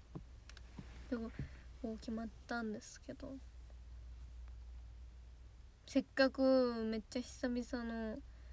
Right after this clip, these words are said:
制服の目でみんなとも会えるし、みんなに北海道のお土産持ってこうって実は思ってたりしたんですけど。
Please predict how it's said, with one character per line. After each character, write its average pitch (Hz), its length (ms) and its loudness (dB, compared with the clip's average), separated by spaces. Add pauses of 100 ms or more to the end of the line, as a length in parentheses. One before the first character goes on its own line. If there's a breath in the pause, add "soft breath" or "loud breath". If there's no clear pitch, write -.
(260 soft breath)
制 226 260 -4
服 - 240 -6
の 220 180 -2
目 214 180 -2
で - 380 -4
み 226 140 -4
ん 214 160 -4
な 220 120 -6
と - 140 -10
も 214 260 -2
会 208 120 -2
え - 20 -2
る 214 140 -6
し、 - 240 -6 (800 loud breath)
み 220 80 0
ん 220 80 0
な 214 100 -2
に 214 100 -2
北 220 320 -2
海 214 120 0
道 208 140 -2
の 208 180 -2
お - 20 0
土 208 160 0
産 208 200 -2
持 208 100 -2
っ - 20 -4 (180)
て 220 100 -4
こ 247 140 -2
う - 20 0
っ - 20 -10 (200)
て - 140 -14
実 - 300 -8
は - 60 0
思 220 100 -2
っ 226 40 -4
て 254 60 -8 (240)
た 269 140 0
り 277 100 -4
し - 120 -8
た 294 100 -4
ん 330 140 -4
で 330 60 -6
す - 140 -10
け 330 140 -4
ど。 480 100 -4